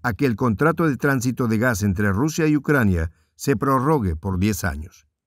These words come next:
Ante este escenario, el canciller ruso Sergei Lavrov hizo hincapié en que la empresa gasística Gazprom cumple todos sus compromisos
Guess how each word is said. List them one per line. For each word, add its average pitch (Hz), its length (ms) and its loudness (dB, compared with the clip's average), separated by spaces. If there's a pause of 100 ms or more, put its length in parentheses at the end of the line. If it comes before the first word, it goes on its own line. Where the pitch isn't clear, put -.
(880)
Ante 156 260 4
este 196 200 2
escenario, 131 600 0
el 95 80 -2
canciller 120 440 0
ruso 127 360 -2
Sergei 131 480 0
Lavrov 113 540 0 (420)
hizo 190 240 0
hincapié 156 600 0 (400)
en 90 140 -8
que 107 100 -2
la 113 100 2
empresa 135 440 0
gasística 123 840 -2
Gazprom 131 720 0 (600)
cumple 104 500 2
todos 143 460 -2
sus 104 160 -8
compromisos 127 680 -2